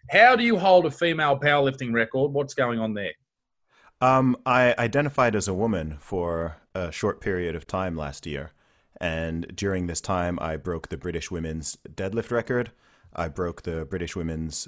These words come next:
Speaker 2: bench press record as well. Um, I didn't attempt the squat 'cause I ha-, I had a certain injury preventing me from doing that. But, um, yeah, maybe in the future I can take that one too. So, basically, given that anyone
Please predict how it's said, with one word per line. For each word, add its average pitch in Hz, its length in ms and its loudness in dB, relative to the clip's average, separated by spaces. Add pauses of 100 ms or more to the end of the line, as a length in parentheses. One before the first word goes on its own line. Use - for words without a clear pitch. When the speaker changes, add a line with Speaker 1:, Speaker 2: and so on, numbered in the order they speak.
Speaker 2:
bench 104 240 -2
press 98 220 -2
record 95 260 -4
as 90 140 -6
well. 101 360 -2 (140)
Um, 76 520 -6
I 95 60 -4
didn't 104 260 -4
attempt - 280 -6
the - 60 -10
squat - 440 -8 (260)
'cause - 140 -14
I 73 140 -6
ha-, 78 200 -8
I 78 60 -14
had 76 200 -8
a 76 120 -8
certain 76 280 -6
injury 76 360 -8
preventing 73 380 -8
me 71 80 -8
from 73 160 -10
doing 71 260 -8
that. 64 220 -14
But, 71 160 -8
um, 67 240 -10 (420)
yeah, 120 160 -2
maybe 85 240 -2
in 80 60 -4
the 76 60 -8
future 82 260 -8
I 71 60 -6
can 76 140 -12
take 82 180 -6
that 67 140 -6
one 76 140 -8
too. 78 320 -6
So, 82 380 -4 (680)
basically, 107 720 -2
given 98 480 -2
that 87 260 -6 (320)
anyone 90 680 -2